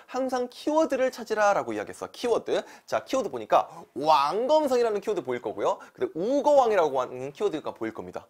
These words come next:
이게 진짜 키워드죠. 그 다음에 밑에 사료에서는요, 한무제라고 하는 중국의 황제, 그리고 낙랑군을 설치했대. 와, 현도 설치했대. 자, 선생님 지금 동그라미 쳐드린 것들이 이제 키워드가 될 것 같은데,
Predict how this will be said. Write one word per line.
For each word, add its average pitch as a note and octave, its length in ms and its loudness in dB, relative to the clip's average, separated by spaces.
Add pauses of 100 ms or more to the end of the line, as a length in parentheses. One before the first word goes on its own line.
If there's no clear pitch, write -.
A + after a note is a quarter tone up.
(140)
이게 C#3 140 -4
진짜 - 180 -6
키워드죠. F3+ 360 -4
그 - 60 -14
다음에 D3+ 260 0 (160)
밑에 E3+ 220 -2
사료에서는요, G3 520 0 (200)
한무제라고 D4 760 2
하는 F#3 360 0 (520)
중국의 C#3+ 340 -4
황제, D#3+ 280 -8
그리고 D#3+ 420 -2 (220)
낙랑군을 A3 640 -2
설치했대. - 720 -12
와, G#2+ 320 -2
현도 B3+ 380 -2
설치했대. D#3 520 -8 (260)
자, C#3 120 4
선생님 A3+ 260 0
지금 D#3+ 160 -8
동그라미 D#4+ 440 4
쳐드린 B3+ 420 -2
것들이 E3 260 -4
이제 B2 120 -6
키워드가 G3 380 -2
될 A#2+ 120 -6
것 A#2+ 100 -10
같은데, A2+ 460 -2